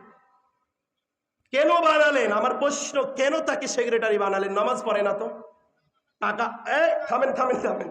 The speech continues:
থামেন। কেন বানালেন? আমি তো যাচ্ছি, আপনাদের হাত দিব ওই জায়গাতে। কেন বানালেন? আমার প্রশ্ন, কেন বানাবেন তাকে? টাকা আছে তাই?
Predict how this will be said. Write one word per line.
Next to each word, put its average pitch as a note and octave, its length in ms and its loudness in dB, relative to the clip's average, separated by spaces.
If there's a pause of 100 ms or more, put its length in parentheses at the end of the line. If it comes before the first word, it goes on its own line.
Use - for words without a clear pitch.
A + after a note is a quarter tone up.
থামেন। D#3+ 220 -12 (1400)
কেন D4+ 180 4 (140)
বানালেন? C#4 420 4
আমি C#4+ 160 0
তো D4 40 0 (120)
যাচ্ছি, A3 360 -2 (160)
আপনাদের A3+ 360 -2
হাত F#3 240 0
দিব G#3+ 200 -2
ওই F3+ 120 0
জায়গাতে। D3 300 -6 (920)
কেন E4 200 4 (160)
বানালেন? D4 360 4 (100)
আমার C#4+ 140 2 (100)
প্রশ্ন, C#4+ 260 -2 (180)
কেন F#4 160 2 (140)
বানাবেন C#4+ 360 4 (120)
তাকে? D#3+ 240 -4 (500)
টাকা G#3 180 -2 (100)
আছে A#3 120 -2 (100)
তাই? A#3 160 2